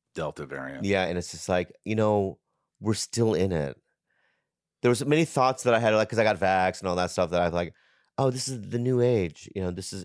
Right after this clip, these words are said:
Speaker 2: and it's like, "No, we're still in it." It's terrible.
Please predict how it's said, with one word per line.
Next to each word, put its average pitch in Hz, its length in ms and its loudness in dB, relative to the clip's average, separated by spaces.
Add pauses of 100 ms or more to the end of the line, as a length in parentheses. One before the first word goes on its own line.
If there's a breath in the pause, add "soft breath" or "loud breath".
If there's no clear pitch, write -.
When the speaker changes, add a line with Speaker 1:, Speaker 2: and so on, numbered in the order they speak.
Speaker 2:
and 92 160 -2
it's - 200 -6
like, 92 280 0 (320)
"No, 123 320 2
we're 98 300 4
still - 480 -2
in 98 160 0
it." 73 200 -6 (840)
It's - 240 -6
terrible. 90 680 -2